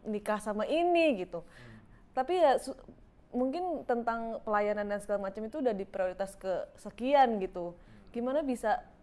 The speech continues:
Speaker 1: se-selfless itu untuk bisa, "Ya udah deh, pokoknya Tuhan nomor satu." Susah banget gitu, Pendeta. Iya nggak sih? Sebagai kita nge-, mau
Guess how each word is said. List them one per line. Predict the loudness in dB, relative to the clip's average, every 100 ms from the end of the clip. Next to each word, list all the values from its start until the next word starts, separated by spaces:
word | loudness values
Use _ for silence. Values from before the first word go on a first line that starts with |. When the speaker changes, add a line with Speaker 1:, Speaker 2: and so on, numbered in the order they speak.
| -20
Speaker 1:
se-selfless | -8 -6 -2 2 2 0 -2 -2 -2
itu | -6 -6
untuk | -6 -4 -4
bisa, | -6 -4 -4 -4 -8 -14
"Ya | -6 -2
udah | -2 -4
deh, | -8 -18 -6
pokoknya | -2 -2
Tuhan | -2 -2
nomor | -2 -4
satu." | -8 -4 -4 -6 -20 -20
Susah | -10 2 4
banget | 6 4 0 -4
gitu, | -2
Pendeta. | 0 0 2 0 -2 -12 -4
Iya | 2
nggak | 2 2
sih? | -2
Sebagai | 4 6 6 4 2 -18 -8
kita | -2 4 4 2 -14 -4
nge-, | -2 -2 -2
mau | 2 2